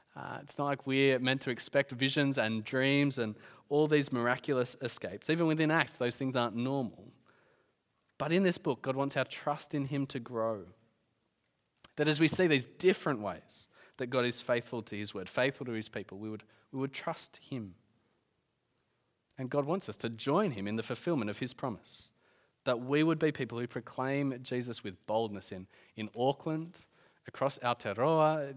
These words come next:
to the three billion people in unreached people groups across the world. Three billion people that need someone to come to them with the news of Jesus that they may hear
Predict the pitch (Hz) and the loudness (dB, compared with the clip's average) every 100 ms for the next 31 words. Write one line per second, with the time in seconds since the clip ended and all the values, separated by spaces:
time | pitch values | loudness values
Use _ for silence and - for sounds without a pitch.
0 | - 127 127 - - 170 185 151 156 160 | -6 -2 -2 -4 -2 2 2 0 0 2
1 | 143 127 - 165 - 123 120 120 131 151 | 2 0 -4 -6 -4 -2 -2 -2 -2 0
2 | 147 147 - - - - _ - 151 143 | 0 0 -2 -12 -18 -20 _ -6 -6 -6
3 | 120 95 - - - 120 - 117 110 95 | -8 -10 -10 -8 -4 -4 -4 -2 -2 -4
4 | - - _ _ _ _ _ _ _ _ | -12 -20 _ _ _ _ _ _ _ _
5 | - 175 151 160 160 143 - 156 135 120 | 4 4 6 4 6 4 2 -2 -2 -2
6 | 127 127 - 156 147 123 92 85 _ - | -2 -2 -2 0 0 -2 -6 -10 _ -4
7 | 135 - 170 170 147 143 131 127 123 127 | -2 2 2 2 4 4 4 0 0 2
8 | 143 143 131 131 131 113 110 120 120 117 | 2 2 -4 -2 -2 -2 -2 -2 0 -4
9 | - - 180 131 104 101 | -8 -8 -2 -2 -2 -4